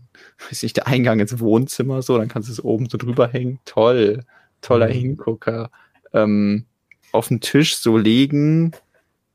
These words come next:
Speaker 1: ist halt auch irgendwie komisch.
Speaker 2: Ich glaub, das kann
Speaker 1: Ich
Speaker 2: man,
Speaker 1: weiß
Speaker 2: also
Speaker 1: nicht,
Speaker 2: ich
Speaker 1: ich,
Speaker 2: könnte mir
Speaker 1: äh,
Speaker 2: vorstellen, ich würde das hinkriegen, das so, äh, zu arrangieren, dass mir das für einen Tag gefällt und danach wird's mir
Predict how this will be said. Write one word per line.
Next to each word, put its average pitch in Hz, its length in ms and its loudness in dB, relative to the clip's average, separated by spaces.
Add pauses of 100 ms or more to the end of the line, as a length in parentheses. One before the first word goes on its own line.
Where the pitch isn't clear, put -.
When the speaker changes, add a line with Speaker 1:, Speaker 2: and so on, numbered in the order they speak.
Speaker 1:
ist - 140 -16
halt 120 180 -4
auch 127 80 2
irgendwie 135 300 -2
komisch. 143 880 2 (2000)
Speaker 2:
Ich - 120 -20
glaub, 120 100 -4
das 120 140 0
kann 131 100 0
Speaker 1:
Ich 131 40 2
Speaker 2:
man, 139 100 4
Speaker 1:
weiß 113 120 4
Speaker 2:
also 107 100 2
Speaker 1:
nicht, 98 100 0
Speaker 2:
ich 104 80 0
Speaker 1:
ich, - 60 -8 (120)
Speaker 2:
könnte 104 180 4
mir 98 60 4
Speaker 1:
äh, 104 80 0
Speaker 2:
vorstellen, 143 360 0
ich 147 180 -8
würde 139 160 2
das 127 140 0
hinkriegen, 151 320 -2
das 131 300 -2
so, 131 280 -4 (280)
äh, - 220 -12
zu - 180 -8
arrangieren, 120 460 0
dass 135 120 -4
mir 131 60 -6
das 117 120 -4
für - 120 -10
einen 147 260 0
Tag 139 280 -4
gefällt 131 400 0
und 117 100 -6
danach 120 200 -2
wird's 120 180 -10
mir - 60 -18